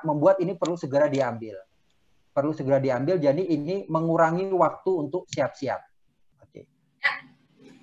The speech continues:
Speaker 1: Itu.
Speaker 2: Oke.
Speaker 1: Ya. Baik, ada pertanyaan, apakah tas siaga sudah cukup untuk tiga hari saja? Cukup untuk tiga hari, karena dengan asumsi set-, dalam waktu tiga hari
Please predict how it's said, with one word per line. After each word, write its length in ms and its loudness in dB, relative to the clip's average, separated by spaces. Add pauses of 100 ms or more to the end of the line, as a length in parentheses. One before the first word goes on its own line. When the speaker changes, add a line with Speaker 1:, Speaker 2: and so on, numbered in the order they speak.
(140)
Speaker 1:
Itu. 480 -10
Speaker 2:
Oke. 400 -2
Speaker 1:
Ya. 180 2 (1000)
Baik, 320 2 (320)
ada 240 6
pertanyaan, 560 4
apakah 320 2
tas 240 0
siaga 240 6
sudah 240 2
cukup 320 -4
untuk 160 -6
tiga 240 0
hari 160 2
saja? 560 2 (360)
Cukup 320 0
untuk 160 2
tiga 240 4
hari, 320 2
karena 240 2
dengan 320 0
asumsi 480 -4
set-, 160 -8 (160)
dalam 560 4
waktu 240 0
tiga 320 2
hari 240 -2